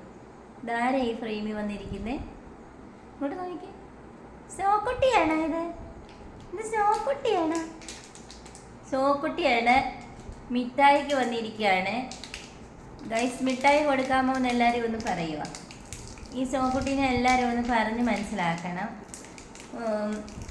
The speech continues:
മിഠായി കഴിക്കലാണ്. ഷുഗർ ഉണ്ടോയെന്ന് പോലും ഇപ്പം അറിയത്തില്ല. ആ അവസ്ഥയാണ്.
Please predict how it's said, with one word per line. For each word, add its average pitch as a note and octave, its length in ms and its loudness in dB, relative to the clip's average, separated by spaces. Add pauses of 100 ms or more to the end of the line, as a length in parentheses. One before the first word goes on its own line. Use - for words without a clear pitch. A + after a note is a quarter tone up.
മിഠായി C4+ 460 6
കഴിക്കലാണ്. B3+ 1000 0 (680)
ഷുഗർ C4+ 360 4
ഉണ്ടോയെന്ന് B3+ 360 4
പോലും A#3+ 280 2
ഇപ്പം A#3+ 220 2
അറിയത്തില്ല. G3+ 520 -2
ആ G3+ 160 4
അവസ്ഥയാണ്. G#3 720 -2